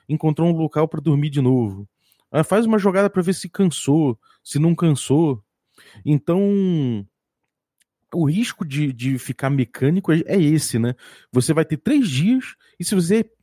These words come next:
repetir essa rotina de testes durante três dias, você vai ter um jogo absolutamente mecânico que deixa de lado bastante a parte narrativa, né? E, e vamos supor, se o grupo não encontra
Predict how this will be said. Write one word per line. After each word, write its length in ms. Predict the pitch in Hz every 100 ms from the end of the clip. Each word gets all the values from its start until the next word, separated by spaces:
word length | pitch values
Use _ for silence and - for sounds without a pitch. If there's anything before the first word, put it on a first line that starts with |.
| -
repetir 540 | 165 233 220 - 233
essa 180 | 240 190
rotina 500 | 165 147 - 165 147
de 140 | 120
testes 680 | - 139 131 123 - - - - - - -
durante 320 | 120 131 -
três 280 | - 190 214
dias, 520 | 113 139 233 131 101 - _ _ _
você 280 | - 147 202
vai 260 | 180 190 202
ter 140 | 208
um 120 | 208
jogo 380 | 165 170 202 -
absolutamente 920 | - 233 262 - 240 214 196 180 -
mecânico 640 | 165 190 147 160 220 - _ _ _ _
que 100 | -
deixa 300 | 170 180 214
de 140 | 185 208
lado 420 | 160 143 175 180
bastante 680 | 170 170 - 135 165 - - _ _ -
a 60 | -
parte 500 | - 151 - 175 165
narrativa, 800 | 156 147 190 196 - 160 123 110
né? 160 | 117 120 _ _ -
E, 440 | 120 127 135 123 127
e 40 |
vamos 220 | 123 170
supor, 300 | - - 139
se 100 | -
o 60 | 151
grupo 240 | 165 175
não 140 | 175 175
encontra 600 | 160 - 143 151 107